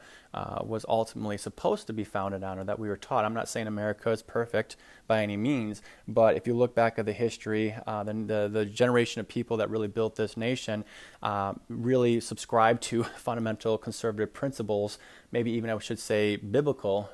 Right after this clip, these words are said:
prin-, principles. Um, again, you know, American people, were, just like anyone else, we're flawed.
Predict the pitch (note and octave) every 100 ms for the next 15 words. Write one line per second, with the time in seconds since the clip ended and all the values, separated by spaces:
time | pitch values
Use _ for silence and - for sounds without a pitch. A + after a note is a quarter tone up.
0 | - - A2 - A#2 G2+ F#2+ G2+ A#2 -
1 | - F#2+ G3 G#3 - - - - A2+ A2
2 | A2+ - G2+ G2 G#2 G2 - G#2+ A2 G#2
3 | G#2+ G#2+ G#2 G#2+ - - - - G#2+ -
4 | G2+ F#2+ A2 G2 A2 A2+ G#2 G2+ G2 -
5 | G2+ G2 A2 A#2